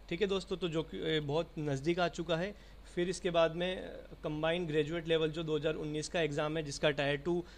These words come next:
already डेट आ रखी थी, दो, अ, नवंबर से पाँच नवंबर तक वो अपने शेड्यूल टाइम पे ही है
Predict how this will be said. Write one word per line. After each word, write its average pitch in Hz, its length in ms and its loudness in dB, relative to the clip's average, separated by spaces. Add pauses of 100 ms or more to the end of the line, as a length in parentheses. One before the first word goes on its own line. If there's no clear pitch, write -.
(140)
already 160 320 4
डेट 165 260 6
आ 160 180 4
रखी 160 260 2
थी, 185 180 -2
दो, 160 380 4 (300)
अ, 143 440 -4 (360)
नवंबर 156 440 2
से 220 160 4
पाँच 151 340 0
नवंबर 151 400 2
तक 202 200 0
वो 170 140 2
अपने 160 300 2
शेड्यूल 156 340 2
टाइम 156 260 2
पे 156 100 -2
ही 160 80 2
है 190 220 0